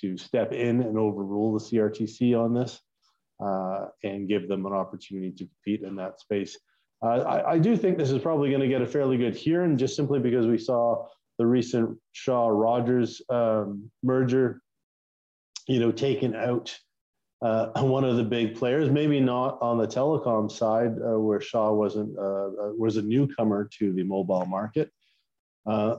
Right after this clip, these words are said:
<clears throat> but certainly, uh, that would, the Shaw's growth in the market would have created more competition. And, and of course, now that's all rolled up into Shaw,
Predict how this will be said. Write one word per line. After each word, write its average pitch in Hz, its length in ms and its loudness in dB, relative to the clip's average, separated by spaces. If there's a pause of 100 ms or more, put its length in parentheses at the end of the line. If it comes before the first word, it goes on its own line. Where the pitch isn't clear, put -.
<clears throat> 135 300 2
but 135 280 0
certainly, 131 720 2
uh, 123 260 0
that 131 380 -2
would, 123 400 -2 (140)
the 127 280 2
Shaw's 123 480 0
growth 135 440 0
in 117 80 0
the 110 80 2
market 107 360 0
would 113 180 0
have 110 140 -2
created 104 400 0
more 98 180 -2
competition. 107 840 -6 (520)
And, 98 280 -2
and 101 100 -6
of 95 160 -10
course, 101 460 -4
now 104 200 0
that's 95 300 -4
all 104 180 0
rolled 98 280 -4
up 90 180 -6
into 87 180 -16
Shaw, 127 540 0